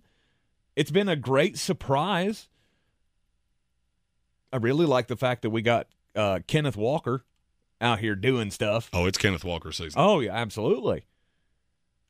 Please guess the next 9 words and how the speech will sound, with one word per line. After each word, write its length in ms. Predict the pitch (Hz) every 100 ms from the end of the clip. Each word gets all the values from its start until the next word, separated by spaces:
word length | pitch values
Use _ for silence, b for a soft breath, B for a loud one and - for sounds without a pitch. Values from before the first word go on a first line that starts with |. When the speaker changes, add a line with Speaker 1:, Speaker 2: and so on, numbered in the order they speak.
| _ _ _ _ _ _ _ _ _ _ _ _ _ _ _ -
Speaker 1:
Unfortunately, 640 | 131 127 120 117 120 110
it 100 | 98
took 160 | 117 95
an 80 | 98
injury 460 | 131 151 110 95
to 80 | 92
get 220 | 95 208
him 140 | 160 101
there. 340 | 78 80 117